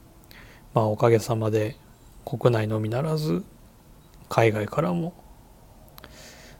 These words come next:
たくさんね、注文が入っております。さて、今シーズンのニッ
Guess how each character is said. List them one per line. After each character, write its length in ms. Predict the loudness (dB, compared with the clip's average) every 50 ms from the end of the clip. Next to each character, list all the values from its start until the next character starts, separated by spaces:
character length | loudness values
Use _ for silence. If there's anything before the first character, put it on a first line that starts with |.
| -20 -8 -2
た 120 | -2 -2 0
く 100 | -2 -4
さ 180 | -6 -6 -6
ん 80 | -4 -2
ね、 240 | -2 -4 -4 -6 -10 -20 -20 -20 -20 -20 -20 -18 -12
注 260 | -4 0 2 2 2 2
文 280 | 0 -4 -6 -6 -2
が 220 | 0 2 0 0 0 -6 -20 -20 -20 -20 -20
入 220 | -16 -8 -6 -6 -6
っ 60 | -6
て 280 | -10 -16 -12 -8 -6 -4
お 120 | -4 -4
り 100 | -4 -6
ま 180 | -8 -8 -10 -10
す。 480 | -8 -8 -8 -8 -10 -12 -14 -16 -20 -20 -20 -20 -20 -20 -20 -20 -20 -20 -20 -20 -20 -20 -20 -20 -20 -20 -20 -20 -20 -20 -20 -20 -20 -20 -20 -20 -20 -20 -20 -20 -20 -20 -20 -20 -20 -20 -20 -20 -20 -20 -20 -20 -20 -20 -20 -20 -20 -20 -20 -14
さ 540 | -10 -6 -6 -4 -4 -4 -2 2 2 2 2
て、 320 | 2 -2 -4 -4 -4 -6 -12 -20 -20 -20 -20 -20 -20 -20 -20 -20 -20 -20 -20 -20 -20 -20 -20 -20 -20 -16
今 360 | -10 -2 0 2 2 2 2
シ 240 | 0 0 2 2 2
ー 40 | 2
ズ 180 | 2 0 -2 -2
ン 140 | -2 -2
の 120 | -2 -2 -2
ニ 160 | -2 -4
ッ 20 | -4